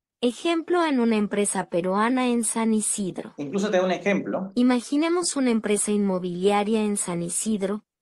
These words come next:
Speaker 1: Lima, que posee varios edificios de oficinas y departamentos. La empresa decide clasificar estos edificios como propiedades de inversión ya que los utiliza para obtener rentas mediante arrendamientos.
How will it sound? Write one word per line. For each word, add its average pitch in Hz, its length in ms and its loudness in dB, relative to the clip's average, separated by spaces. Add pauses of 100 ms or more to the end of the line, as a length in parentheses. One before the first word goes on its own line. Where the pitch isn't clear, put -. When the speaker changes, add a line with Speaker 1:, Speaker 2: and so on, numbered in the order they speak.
Speaker 1:
Lima, 208 520 2 (420)
que - 120 2
posee 254 540 0
varios 233 560 2
edificios 190 680 -2
de 180 100 0
oficinas 233 800 -2
y 220 40 -2
departamentos. 185 1300 -4 (1160)
La 247 120 2
empresa 359 440 2
decide 254 500 0
clasificar 196 720 -2
estos 202 400 -2
edificios 196 720 -4
como 180 300 -2
propiedades 185 800 0
de 190 80 -2
inversión 185 640 0
ya 233 220 0
que 233 120 -2
los 202 280 -2
utiliza 220 680 -2
para 175 280 0
obtener 185 540 -2
rentas 208 580 0
mediante 175 580 -2
arrendamientos. 180 1160 -4